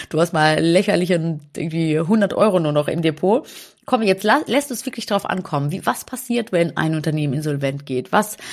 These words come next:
passiert mit deiner Position? Ja, also ich wollte es wirklich, wirklich, äh, äh,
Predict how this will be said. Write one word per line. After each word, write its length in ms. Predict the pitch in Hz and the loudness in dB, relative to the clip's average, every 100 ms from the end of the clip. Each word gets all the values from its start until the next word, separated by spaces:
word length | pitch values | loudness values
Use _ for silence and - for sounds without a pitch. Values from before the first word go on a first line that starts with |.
| - | -8
passiert 460 | - 202 - 208 202 | -2 0 4 2 2
mit 220 | 180 - | -2 0
deiner 320 | 156 151 147 | 0 2 0
Position? 760 | 147 156 151 151 - 160 143 143 | -2 -4 -2 -4 -6 -4 -4 -2
Ja, 340 | 147 180 202 | 0 2 2
also 180 | 165 175 | 2 0
ich 140 | 170 190 | -2 -2
wollte 140 | 208 | -2
es 100 | - | -2
wirklich, 480 | 214 220 202 208 214 | -4 0 2 2 2
wirklich, 520 | 208 240 196 208 - | 0 2 4 4 4
äh, 280 | 170 185 185 185 - - - - - | 4 6 4 0 -14 -14 -12 -14 -4
äh, 320 | 190 196 190 | 2 4 4